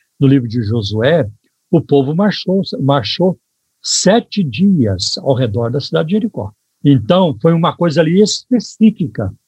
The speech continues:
Foi um ato sobrenatural de Deus, e aquilo não é normativo para a igreja. Você nunca mais, nunca mais vai ver o povo de Israel marchando em volta de outras cidades.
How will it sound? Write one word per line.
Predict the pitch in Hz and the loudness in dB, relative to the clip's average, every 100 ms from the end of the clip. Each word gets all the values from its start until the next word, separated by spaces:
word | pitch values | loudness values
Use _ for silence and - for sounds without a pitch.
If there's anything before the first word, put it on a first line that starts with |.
| _ - | _ -2
Foi | 160 160 | 2 2
um | 139 | 2
ato | 147 143 131 | 2 0 -4
sobrenatural | - 185 156 147 131 117 117 113 | 0 0 2 2 2 0 -2 -2
de | 101 | -4
Deus, | 101 139 196 131 - - _ _ _ - | 0 2 2 2 -2 -8 _ _ _ 0
e | 139 | 2
aquilo | 156 - 208 208 | 2 2 4 4
não | 185 | 4
é | 165 220 | 2 2
normativo | 254 285 294 277 - 240 269 208 | 2 2 2 0 0 0 0 0
para | 160 127 | 0 0
a | |
igreja. | 101 101 95 82 92 107 | 0 -2 -4 -6 -10 -6
Você | 127 202 | 0 4
nunca | 208 269 | 4 4
mais, | 262 262 175 180 _ _ | 2 2 0 -4 _ _
nunca | 196 277 240 | 2 2 2
mais | 185 185 | 0 0
vai | 139 123 | 0 -2
ver | 101 147 185 104 - _ _ - | 0 2 2 0 -8 _ _ 0
o | 175 | 0
povo | - 190 220 196 | 2 2 4 2
de | 143 | -2
Israel | 151 127 117 139 165 | -4 -2 0 2 2
marchando | 170 220 - - 214 220 147 107 101 - - | 2 0 0 0 2 2 0 -6 -10 -10 -2
em | 175 | 0
volta | 147 190 190 | 2 0 0
de | 175 170 | -2 -2
outras | 196 226 - | -2 -4 -4
cidades. | 226 156 160 - - | -6 -6 -10 -12 -20